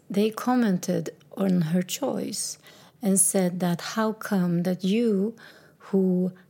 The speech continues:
had this great job, that you resigned that and now you're working at this school?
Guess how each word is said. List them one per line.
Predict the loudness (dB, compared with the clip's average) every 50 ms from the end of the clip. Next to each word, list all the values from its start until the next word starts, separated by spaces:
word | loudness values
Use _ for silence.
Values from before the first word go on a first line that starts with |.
| -8 -2
had | -2 0 0 0
this | -2 -2 -2
great | -4 -2 0 2 2 2 0 -2
job, | -2 -2 0 0 0 0 -2 -2 -2
that | -4 -4 -4 -2 -2
you | -2 0
resigned | 0 0 0 0 0 0 0 0 0 2 2 2 2 2 2 2 0
that | 0 -2 -2 -4 -6 -10 -14 -20 _ _ -4
and | -2 0 0 2 2 0
now | 0 0 0 0 0
you're | 0 -2 -2 -4 -2 -2 -2
working | -4 -4 -6 -6 -6
at | -6 -6 -6
this | -2 2 2
school? | 2 2 0 0 0 2 2 0 -2 -8